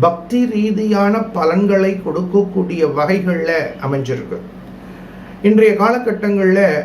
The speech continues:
பக்தர்களுக்கு பலவிதமான ஆன்மீக உணர்வுகள் தோன்றது.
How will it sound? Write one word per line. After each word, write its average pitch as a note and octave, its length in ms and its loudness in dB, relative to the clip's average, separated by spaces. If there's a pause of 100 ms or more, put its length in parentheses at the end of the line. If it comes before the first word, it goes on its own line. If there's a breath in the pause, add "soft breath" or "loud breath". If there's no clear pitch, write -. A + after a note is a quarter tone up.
பக்தர்களுக்கு F#3+ 720 2
பலவிதமான G3 840 2
ஆன்மீக G#3+ 640 2
உணர்வுகள் F#3 840 2
தோன்றது. C#3 500 -4